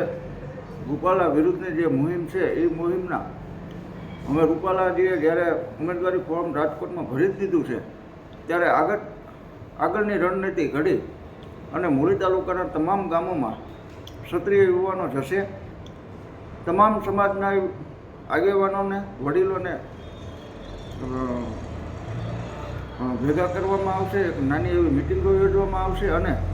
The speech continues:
ભાજપ વિરુદ્ધ મતદાન કરવા માટે પ્રોત્સાહિત કરવામાં આવશે અને વધુમાં વધુ ભાજપની વિરુદ્ધમાં મતદાન થાય એ માટે તમામ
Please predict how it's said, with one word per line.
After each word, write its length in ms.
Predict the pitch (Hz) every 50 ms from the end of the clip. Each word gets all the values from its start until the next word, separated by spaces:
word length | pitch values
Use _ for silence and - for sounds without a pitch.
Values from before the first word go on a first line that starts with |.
| - - - - - - -
ભાજપ 480 | 127 135 151 156 175 226 240 233 190 185
વિરુદ્ધ 320 | 196 196 208 196 165 170
મતદાન 420 | 175 170 160 - 180 180 180 180
કરવા 300 | - 165 160 170 170 165
માટે 260 | 160 160 160 151 156 156
પ્રોત્સાહિત 560 | 151 - 147 147 - - 156 143 135 135 135 - -
કરવામાં 400 | 135 123 123 123 120 123 113 107
આવશે 240 | 110 107 - 120 110 98 - - - - - - - -
અને 140 | - 370 392 180 165 - - - - - - - - - - - 117
વધુમાં 420 | 131 147 139 202 226 226 233 208 196
વધુ 260 | 196 190 190 185 -
ભાજપની 460 | 135 143 151 151 185 185 185 185 175
વિરુદ્ધમાં 460 | 160 160 165 170 165 151 160 151 147
મતદાન 360 | 143 147 143 - 156 151 143 131
થાય 320 | - 147 147 127 107 - - - - - -
એ 120 | 175 185
માટે 400 | 175 175 175 175 175 165 143 120 117 - - - - - - - - - - - -
તમામ 380 | 180 185 202 208 202 190 -